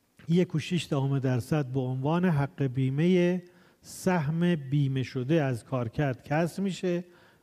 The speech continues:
و شش و شش دهم واریز می‌شه. همزمان این پیمانکار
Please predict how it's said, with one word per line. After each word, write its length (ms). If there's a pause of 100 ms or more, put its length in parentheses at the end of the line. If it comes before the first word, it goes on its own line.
و 100
شش 280
و 40
شش 320
دهم 360
واریز 400
می‌شه. 420 (560)
همزمان 840
این 440 (360)
پیمانکار 880